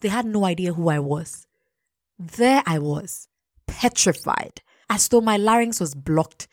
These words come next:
and as a result, I could not speak. I thought she was done,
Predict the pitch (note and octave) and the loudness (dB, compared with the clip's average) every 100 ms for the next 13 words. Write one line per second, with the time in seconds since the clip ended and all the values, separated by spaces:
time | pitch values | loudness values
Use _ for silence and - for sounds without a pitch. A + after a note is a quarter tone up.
0 | _ F3 E3 E3+ E3+ E3 F3+ F#3 F3+ - | _ -4 0 0 0 2 2 0 -2 -12
1 | _ _ F3 - D#3+ E3 E3+ - - C#3+ | _ _ -10 -8 -8 -6 -4 -6 -6 -8
2 | - - _ _ _ _ _ _ _ _ | -10 -18 _ _ _ _ _ _ _ _
3 | _ _ _ _ _ _ _ _ _ _ | _ _ _ _ _ _ _ _ _ _
4 | _ _ _ _ _ - E4 F#4+ - D#3+ | _ _ _ _ _ -4 0 2 2 2
5 | C#3 - F3 F3 C3+ | -2 -2 2 2 0